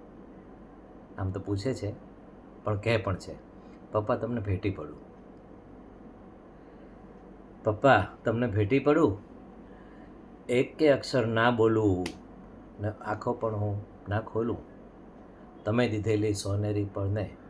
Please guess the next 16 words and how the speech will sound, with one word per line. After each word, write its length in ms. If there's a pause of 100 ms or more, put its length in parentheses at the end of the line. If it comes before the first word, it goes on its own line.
(640)
ગદગદ 400
થઈને 320
સ્મરું. 400 (1000)
પપ્પા, 400 (600)
તમને 240
ભેટી 300
પડું. 260 (2000)
અમને 320
આપ્યા, 540 (2500)
અમને 320
આપ્યા 560 (100)
અજવાળા 680 (160)
ને 100
અંધારા 440
ખુદ 300
ઓઢ્યા. 420